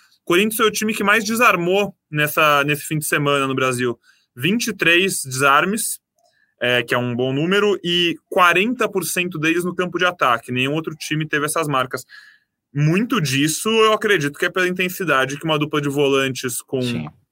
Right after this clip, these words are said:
Speaker 1: Maicon e Duqueiroz consegue impor. É,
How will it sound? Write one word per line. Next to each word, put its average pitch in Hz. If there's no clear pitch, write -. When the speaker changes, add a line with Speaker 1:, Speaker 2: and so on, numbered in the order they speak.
Speaker 1:
Maicon 127
e 127
Duqueiroz 131
consegue 180
impor. 175
É, 117